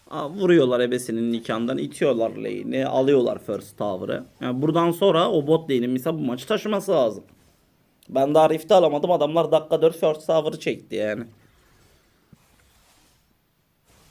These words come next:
Dakika beş, pardon, Rift beşten önce çıkmıyordu.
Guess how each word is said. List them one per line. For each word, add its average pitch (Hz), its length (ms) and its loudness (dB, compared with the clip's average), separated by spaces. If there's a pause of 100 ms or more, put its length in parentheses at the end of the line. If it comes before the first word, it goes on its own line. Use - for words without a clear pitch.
(1300)
Dakika 123 320 -4
beş, 120 160 -6
pardon, 110 340 -6
Rift - 220 -14
beşten 104 340 -10
önce 104 200 -10
çıkmıyordu. - 560 -14